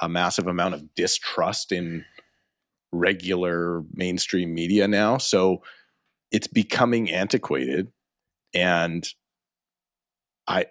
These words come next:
I don't, I, I don't begrudge any company that's gonna try and increase their profits and,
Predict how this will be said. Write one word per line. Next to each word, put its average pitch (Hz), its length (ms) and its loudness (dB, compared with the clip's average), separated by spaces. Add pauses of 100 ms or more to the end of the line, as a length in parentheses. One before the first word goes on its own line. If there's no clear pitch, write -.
(480)
I 82 220 -2
don't, 82 540 -6 (140)
I, 92 340 2
I 110 140 8
don't 131 240 4
begrudge 90 340 0
any 92 180 -2
company 80 360 -6
that's 71 320 -6
gonna 73 400 -4
try 78 300 0
and 71 300 -6 (240)
increase 82 380 -2
their 78 100 -4
profits 76 480 -4
and, 69 300 -8